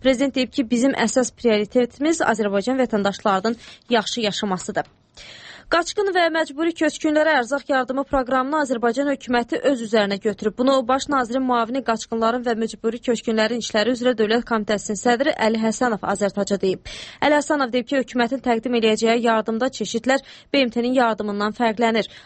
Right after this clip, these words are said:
Avqustdan başlanaraq qaçqın və məcburi köçkünlərə paylanacaq ərzaq yardımına un, şəkər tozu, bitki yağı və düyü daxil edilib. B M T-nin ərzaq proqramı iyunun otuzunda dayandırılıb. Azərbaycanda fəaliyyət göstərdiyi on beş il ərzində məcburi köçkünlərə bu qurum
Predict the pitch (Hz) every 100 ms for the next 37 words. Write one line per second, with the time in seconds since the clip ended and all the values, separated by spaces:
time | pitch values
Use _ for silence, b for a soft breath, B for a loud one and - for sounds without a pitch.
0 | B 254 233 226 - 240 240 233 262 262
1 | 277 208 - 220 - - 254 214 208 208
2 | 208 190 233 240 - 214 - 226 247 269
3 | 220 202 196 190 202 - 220 202 294 294
4 | 262 233 214 240 262 B B - 277 302
5 | - - 233 262 262 269 254 247 254 233
6 | - - 262 208 220 214 220 B B -
7 | 247 226 208 180 214 190 285 - B B
8 | B - 254 277 269 247 220 240 - 233
9 | 214 226 233 277 240 226 226 220 - -
10 | 226 233 214 196 190 208 302 269 220 208
11 | 202 202 214 247 214 202 220 226 190 -
12 | 196 190 214 - 214 214 247 - 202 196
13 | 202 233 208 196 - 226 - 208 - 196
14 | 208 233 190 202 262